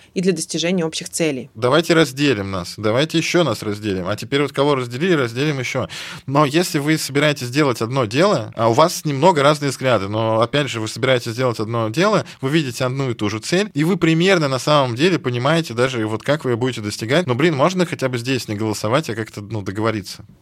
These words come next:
Speaker 1: И не менее важно разговаривать и договариваться с людьми за пределами своего пузыря, чего в итоге и хотелось бы добиться организаторам проекта «Пространство политика».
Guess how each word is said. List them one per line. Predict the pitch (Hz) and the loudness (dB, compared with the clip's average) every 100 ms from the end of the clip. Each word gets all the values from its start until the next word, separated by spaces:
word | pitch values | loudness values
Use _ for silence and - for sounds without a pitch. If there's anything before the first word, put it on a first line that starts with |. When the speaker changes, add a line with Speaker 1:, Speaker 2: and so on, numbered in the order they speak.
| _ | _
Speaker 1:
И | 240 | 4
не | 233 | 6
менее | 247 226 190 | 6 4 4
важно | 175 208 285 262 220 | 4 6 4 2 2
разговаривать | 202 185 185 190 254 202 | 0 0 2 4 2 0
и | 190 | -2
договариваться | 175 185 190 233 185 165 | 0 2 4 2 -2 -6
с | - | -4
людьми | 175 202 320 | 0 2 2
за | 208 208 | 2 0
пределами | 196 165 175 214 208 | 0 2 4 4 2
своего | 185 160 151 175 | 0 0 2 0
пузыря, | - 170 180 160 127 | -2 -2 2 2 0
чего | - 196 | 2 2
в | 208 | 2
итоге | 185 208 180 | 2 2 2
и | |
хотелось | 180 175 202 202 180 | 0 0 2 2 2
бы | 165 | -2
добиться | 170 180 - 226 | -2 0 -2 -2
организаторам | 175 165 165 175 233 240 196 | -2 -4 0 2 4 2 -2
проекта | 180 156 196 - 180 | -2 -2 -2 -2 -4
«Пространство | 175 165 151 165 175 | -4 -4 -4 -4 -6
политика». | 165 180 180 160 - - | -4 0 0 -2 -10 -18